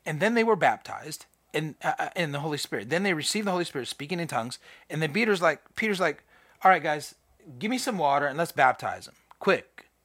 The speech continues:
before, so that they can actually be saved." <laughs> And God had already said, "Look, whatever I've called clean,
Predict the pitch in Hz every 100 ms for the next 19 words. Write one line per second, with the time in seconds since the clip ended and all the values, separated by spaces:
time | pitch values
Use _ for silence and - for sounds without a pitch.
0 | _ 131 127 - 147 135 - - 139 135
1 | 151 139 120 139 - 135 120 107 101 104
2 | - _ _ - - - 226 233 - -
3 | - - 269 262 233 - 214 254 220 214
4 | 214 208 208 302 - 160 196 220 208 160
5 | 175 - 196 170 - 233 127 127